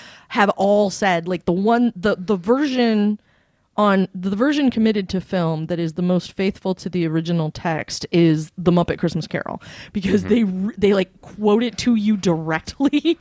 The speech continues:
Speaker 1: <laughs> throughout the film. It's, like, right there. Um, so there's a lot of things that don't, um, that don't make sense, y-, you know, otherwise. And so, um,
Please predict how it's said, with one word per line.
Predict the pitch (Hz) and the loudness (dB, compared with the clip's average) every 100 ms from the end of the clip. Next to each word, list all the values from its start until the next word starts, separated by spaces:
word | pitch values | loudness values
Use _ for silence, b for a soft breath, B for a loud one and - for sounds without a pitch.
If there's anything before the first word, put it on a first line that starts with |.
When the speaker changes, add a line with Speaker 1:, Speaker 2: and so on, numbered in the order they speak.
| - | -8
Speaker 1:
<laughs> | - | -20
throughout | - 233 - 285 254 214 226 | -10 -8 -2 2 4 2 2
the | - | 0
film. | 185 214 170 165 - B B | 0 0 0 -2 -10 B B
It's, | 226 - - | 0 0 2
like, | 240 202 B B | 0 0 B B
right | 165 170 202 220 202 | 2 4 4 4 4
there. | 220 180 - - B B B - | 2 0 -4 -10 B B B 0
Um, | 190 175 - - 233 | 2 2 -4 -8 -2
so | 226 | 0
there's | 202 190 | 2 2
a | 185 | 2
lot | 208 | 2
of | 208 | 0
things | 214 202 190 | 2 2 2
that | 190 180 - | -2 -4 0
don't, | 196 190 190 190 - - - _ _ _ _ _ _ _ - | 2 2 0 -4 -8 -10 -12 _ _ _ _ _ _ _ -2
um, | 196 175 156 156 170 _ _ _ _ _ _ - | 0 0 -2 -6 -10 _ _ _ _ _ _ -4
that | 202 226 | 0 2
don't | 233 | 4
make | 202 180 | 4 2
sense, | - 214 185 - - - - | 2 4 4 0 -8 -10 -14
y-, | - _ _ | -14 _ _
you | 190 196 | -2 0
know, | 165 | 2
otherwise. | 208 240 175 175 | 2 2 2 0
And | 190 185 | 0 0
so, | - 180 180 170 | 0 0 0 -2
um, | 185 185 170 | 0 0 0